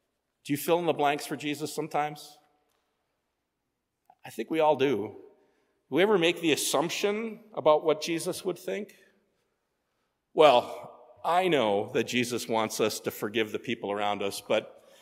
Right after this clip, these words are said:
you know, I'm pretty sure Jesus is okay with the fact that this one, I'm holding on to this grudge. I'm holding on to this grudge for good and for all.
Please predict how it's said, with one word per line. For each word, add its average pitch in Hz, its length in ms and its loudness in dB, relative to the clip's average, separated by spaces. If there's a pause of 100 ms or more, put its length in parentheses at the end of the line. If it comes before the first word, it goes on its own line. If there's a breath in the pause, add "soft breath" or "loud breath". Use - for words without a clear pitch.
(260 soft breath)
you 151 80 -4
know, 175 240 4 (160)
I'm 143 120 -14
pretty 208 220 0
sure 180 200 0
Jesus 156 320 -2
is 143 80 -4
okay 156 260 2
with 143 100 2
the 123 60 -4
fact 131 300 0
that 104 100 -10
this 175 160 -2
one, 330 280 0 (380)
I'm 180 160 4
holding 151 260 6
on 135 140 6
to 120 60 0
this 113 160 -2
grudge. 95 500 -4 (400 soft breath)
I'm 151 200 8
holding 185 340 4
on 170 140 6
to 131 40 -10
this 143 160 -2
grudge 139 240 0
for 131 120 -2
good 139 220 2
and 131 120 -4
for 120 140 2
all. 101 360 4